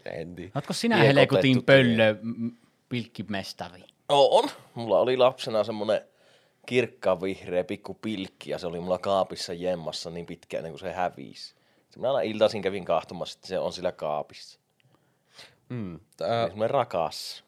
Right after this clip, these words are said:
Speaker 1: Ah, sorry.
Speaker 3: lelu. Niin, Niko, mitäs sitten?
Speaker 1: Ei, mä en taas kuunnellut sun juttua ollenkaan, kun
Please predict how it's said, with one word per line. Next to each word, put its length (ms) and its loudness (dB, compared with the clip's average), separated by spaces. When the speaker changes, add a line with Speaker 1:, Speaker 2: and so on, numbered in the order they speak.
Speaker 1:
Ah, 80 -20
sorry. 160 -6
Speaker 3:
lelu. 320 -12
Niin, 360 -8
Niko, 260 -8
mitäs 340 -10
sitten? 220 -20
Speaker 1:
Ei, 300 2
mä 200 4
en 120 0
taas 200 -2
kuunnellut 280 -2
sun 100 -8
juttua 560 2
ollenkaan, 600 4
kun 300 0